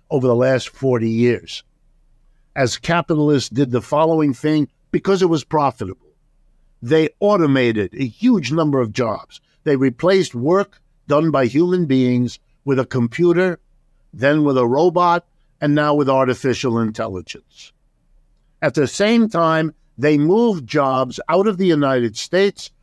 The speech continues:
to China, India, Brazil, and all over the place. And finally, they brought it, for the jobs they couldn't s-, send to where the people are low wage,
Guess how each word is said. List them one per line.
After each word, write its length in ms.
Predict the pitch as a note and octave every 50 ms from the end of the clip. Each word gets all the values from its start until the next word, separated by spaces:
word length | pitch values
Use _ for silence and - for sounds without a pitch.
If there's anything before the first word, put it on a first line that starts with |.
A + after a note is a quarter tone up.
| _ _ _ _ _
to 100 | - C3+
China, 600 | - - - D#3 D#3+ D#3+ D#3+ D#3 D3+ D3+ D3 D#3+ D3+
India, 480 | D#3 D#3+ E3 D#3+ D#3 D3+ D3+ D3+ D3 C3
Brazil, 600 | A2+ B2 B2+ A2+ F#2 B2+ D3 C#3+ C#3+ C#3+ C3+ - _ _ _ -
and 140 | C3 C3+
all 240 | C#3+ C3 C3 B2+ B2
over 180 | A#2+ A2+ G#2 G#2
the 120 | G2 F#2+
place. 560 | - _ _ - - _ _ - - - - _ _ _ _ _ _ _ _ _ _ _ _ -
And 160 | D#3+ C#3+ C3+
finally, 640 | - - G3+ A#3 B3 B3 A#3 A3 A3 A3 A3 G#3 - _ _ _
they 220 | - A#2+ E3 E3+ D#3+
brought 400 | B2+ A2 D#3 F3 F#3+ F#3+ F#3+ D#3+
it, 200 | D#3 D3 A2+ A2
for 100 | C#3 D3
the 100 | D3 C#3
jobs 420 | B2 C3+ F#3 F#3+ G#3 A3 F3+ C#3
they 120 | E3+ E3 D#3
couldn't 360 | - F3 F3+ - E3+ D3+ C#3
s-, 180 | - - - _ _ _ _ _ _
send 360 | - - - F3 F3+ F3 E3+ D#3+
to 80 | D3+
where 160 | C#3+ D#3 D3+
the 100 | C#3+ C#3+
people 380 | A#2+ - D#3 E3 D#3+ E3+ D#3 D3
are 100 | C3+ C3+
low 220 | C3 C#3 C#3 C#3
wage, 500 | C3+ C#3+ E3 G3 A3 A3+ A3 A3 - -